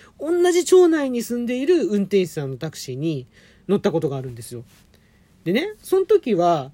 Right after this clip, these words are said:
その運転手さんは、あのね、やたら僕に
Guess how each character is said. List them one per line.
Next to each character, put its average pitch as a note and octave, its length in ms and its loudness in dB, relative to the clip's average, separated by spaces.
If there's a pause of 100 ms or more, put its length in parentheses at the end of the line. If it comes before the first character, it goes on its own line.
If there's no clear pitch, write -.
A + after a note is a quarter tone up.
(220)
そ - 160 -8
の D#4 60 2
運 E4+ 40 4
転 C4+ 540 -4
手 F4+ 120 6
さ E3+ 200 -8
ん C#3 100 -6
は、 C#3 300 -8 (600)
あ D#3+ 120 -6
の D#3+ 120 -2
ね、 C#3 280 -6 (260)
や G#3+ 280 -2
た F4 120 0
ら G4+ 120 6
僕 F#4+ 240 8
に C4 120 6